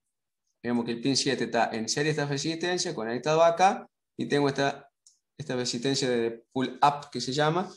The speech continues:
que, que le da una tensión positiva. O sea que si no se aprieta nada,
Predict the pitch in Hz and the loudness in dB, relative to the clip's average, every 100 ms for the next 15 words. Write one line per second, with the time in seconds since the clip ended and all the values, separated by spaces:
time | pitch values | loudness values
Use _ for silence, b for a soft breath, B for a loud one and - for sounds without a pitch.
0 | B B _ 143 143 - 135 131 143 151 | B B _ -4 -4 -4 0 4 6 8
1 | 139 127 123 143 139 - 117 110 - 90 | 6 4 4 4 2 2 0 -2 -2 -4
2 | - - - 147 143 147 151 185 185 180 | -6 -10 -2 0 0 0 2 2 2 2
3 | 185 190 202 208 214 220 220 | 0 2 6 8 6 4 0